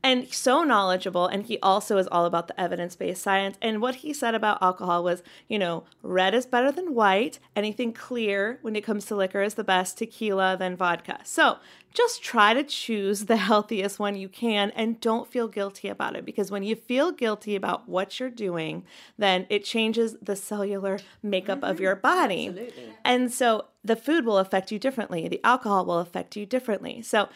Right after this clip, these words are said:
Speaker 1: if you're doing everything else right, drink your wine and enjoy it. And if you're listening, you're like, "I don't even need wine." Maybe it's something else you have. You're like, "Oh, I have to have my"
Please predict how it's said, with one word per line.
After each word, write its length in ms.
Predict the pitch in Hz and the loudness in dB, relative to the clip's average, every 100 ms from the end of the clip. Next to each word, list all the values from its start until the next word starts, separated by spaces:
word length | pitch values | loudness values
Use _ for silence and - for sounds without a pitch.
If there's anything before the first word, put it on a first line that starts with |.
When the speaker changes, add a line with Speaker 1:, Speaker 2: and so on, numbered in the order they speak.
| - | -14
Speaker 1:
if 80 | - | -2
you're 100 | 233 | 0
doing 220 | 247 370 427 | 2 2 2
everything 340 | 254 240 220 | 0 0 2
else 260 | 220 269 202 | 4 2 0
right, 240 | 175 180 - _ _ - | 0 0 -6 _ _ -8
drink 360 | 208 262 370 - - | 2 4 4 -2 -2
your 200 | 226 220 | 2 2
wine 540 | 190 185 180 180 185 - | 0 2 4 4 0 -2
and 100 | 180 | -2
enjoy 380 | 175 185 185 175 | -2 -2 0 0
it. 180 | - - - - - | -2 -6 -20 -4 2
And 140 | 240 | 4
if 120 | 233 | 4
you're 120 | 247 240 | 2 2
listening, 300 | 233 240 220 | 0 0 2
you're 100 | 208 | 4
like, 180 | 185 - | 4 6
"I 100 | 247 | 6
don't 120 | 320 | 6
even 240 | 269 214 214 | 2 0 0
need 260 | 302 339 | 0 0
wine." 400 | 214 180 175 214 | 2 2 2 -2
Maybe 220 | 208 208 | -4 -2
it's 160 | 208 - | -4 -2
something 440 | - 220 220 214 208 | -2 -2 0 0 2
else 300 | 214 214 - | 2 0 -4
you 120 | 175 | -4
have. 300 | 175 - - | -4 -6 -6
You're 140 | 185 185 170 | -2 0 0
like, 120 | 165 | 2
"Oh, 180 | 214 202 | 4 6
I 140 | 180 | 6
have 400 | 180 - 196 196 | 2 4 4 4
to 100 | - | 2
have 320 | 190 175 175 185 | 2 4 4 2
my" 340 | 170 165 165 | 0 2 0